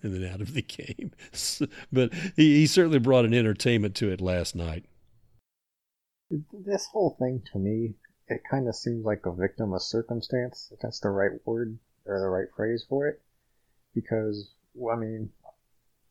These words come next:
Speaker 2: a week ago, two weeks ago, would Girardi have told the umpires to look at him 'cause he's rubbing his hair?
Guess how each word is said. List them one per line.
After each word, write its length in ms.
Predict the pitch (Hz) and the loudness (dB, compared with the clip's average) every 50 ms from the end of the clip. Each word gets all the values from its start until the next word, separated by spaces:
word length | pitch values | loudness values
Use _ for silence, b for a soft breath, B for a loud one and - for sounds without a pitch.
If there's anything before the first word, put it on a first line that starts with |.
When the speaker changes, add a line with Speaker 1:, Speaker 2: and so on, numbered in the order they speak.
| _ _ _ _ - | _ _ _ _ 0
Speaker 2:
a 60 | 135 | 2
week 340 | 135 135 147 185 175 - - | 2 4 2 0 2 0 -2
ago, 420 | 180 151 165 165 170 165 156 131 - | 0 2 2 2 2 2 0 -4 -2
two 140 | - 147 143 | 2 2 2
weeks 200 | 147 147 - - | 2 0 0 -2
ago, 420 | 135 131 135 131 135 135 123 - _ | 0 2 2 2 2 0 -2 -6 _
would 220 | - 123 120 117 113 | -2 0 0 0 0
Girardi 520 | 120 113 107 110 107 107 104 117 113 104 | 0 0 2 2 2 2 2 2 0 0
have 240 | 95 98 98 95 95 - _ _ _ _ _ _ _ - | 0 0 0 -2 -4 -12 _ _ _ _ _ _ _ 0
told 220 | - 113 110 101 | 2 2 2 2
the 80 | 104 101 | 2 0
umpires 640 | 107 104 - - 110 107 107 104 104 101 - - - _ _ _ _ _ _ _ _ - | -2 -2 -2 0 0 2 2 0 0 -2 -6 -12 -20 _ _ _ _ _ _ _ _ -6
to 100 | - 107 | -4 -2
look 260 | 101 104 107 101 - | 0 0 0 0 0
at 140 | 113 113 110 | -2 -2 -2
him 320 | 110 113 113 117 113 107 - - - | -2 -4 -6 -6 -8 -12 -16 -8 -6
'cause 140 | 107 104 104 | -6 -4 -4
he's 180 | 107 104 92 87 | -4 -6 -6 -2
rubbing 320 | 90 98 104 104 107 107 | 0 0 0 0 0 -4
his 140 | 101 92 - | -6 -4 -4
hair? 340 | 104 104 107 104 107 110 | -2 -2 -2 -2 -4 -6